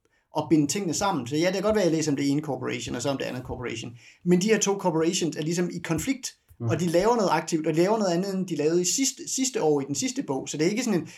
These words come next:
Speaker 1: jeg får ikke beskrevet sådan en statisk virkelighed, jeg får beskrevet sådan en, det her, det er konflikten lige nu.
Speaker 2: Ja.
Speaker 1: Og du skal læse den ene side af den her, og jeg skal læse den anden side af den her, og det, jeg glæder mig til at se, sådan, hvem,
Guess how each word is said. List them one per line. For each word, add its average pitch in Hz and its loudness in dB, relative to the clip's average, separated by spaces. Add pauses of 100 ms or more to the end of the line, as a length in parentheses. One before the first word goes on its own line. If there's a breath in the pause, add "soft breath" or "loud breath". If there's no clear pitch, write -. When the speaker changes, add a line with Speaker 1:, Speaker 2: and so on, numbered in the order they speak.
(120 loud breath)
Speaker 1:
jeg 170 2
får 190 4
ikke 214 -2
beskrevet 196 0
sådan 175 0
en 170 0
statisk 185 -2
virkelighed, 226 2
jeg 151 -2
får 147 -2
beskrevet 185 0
sådan 170 2
en, 160 -8 (280 loud breath)
det 240 0
her, 208 4
det 208 0
er 160 2 (120)
konflikten 170 0
lige 160 2
nu. 151 4 (420)
Speaker 2:
Ja. - -12 (100)
Speaker 1:
Og 156 2
du 175 2
skal 165 0
læse 190 4
den 180 -2
ene 220 2
side 180 2
af 170 0
den 165 2
her, 185 4
og 160 6
jeg 156 6
skal 156 -4
læse 175 2
den 165 -2
anden 185 0
side 180 2
af 139 0
den 151 -2
her, 156 0
og 156 -2
det, 156 0
jeg 143 2 (120)
glæder 196 8
mig 165 4
til 170 2
at 147 4
se, 175 0
sådan, 135 -4 (200 loud breath)
hvem, 156 0